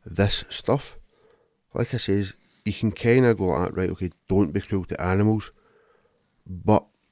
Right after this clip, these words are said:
when they're re-, they're saying, "Oh, fucking milk's racist," you, you're kinda like, "Right, fuck off." Like, it's just bizarre. And it's not the only thing that is bizarre about them,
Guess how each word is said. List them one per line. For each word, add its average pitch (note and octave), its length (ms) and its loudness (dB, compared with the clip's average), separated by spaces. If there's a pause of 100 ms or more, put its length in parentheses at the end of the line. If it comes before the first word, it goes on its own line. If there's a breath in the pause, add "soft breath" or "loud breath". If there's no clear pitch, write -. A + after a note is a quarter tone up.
(160)
when G#2 280 2
they're G2 200 2
re-, F#2 220 0 (220)
they're F#2 120 -2
saying, G2+ 260 0
"Oh, F2+ 160 -2
fucking A2+ 300 -4
milk's G#2+ 280 2
racist," G#2 520 0
you, F#2 200 -4 (100)
you're F#2 120 -4
kinda G2+ 240 0
like, D#2+ 240 0
"Right, - 140 -8
fuck - 200 -6
off." E2+ 280 -6 (220)
Like, - 140 -10
it's - 260 -12
just - 280 -6
bizarre. F2+ 420 0 (500 soft breath)
And F#2 140 -2
it's - 160 -8
not G2+ 160 2
the - 180 -4
only G2+ 340 2
thing G#2 320 -2 (220)
that F2+ 440 -2 (1400 soft breath)
is F#2 120 -2
bizarre F2+ 360 -2
about F#2 260 0
them, G#2 160 -4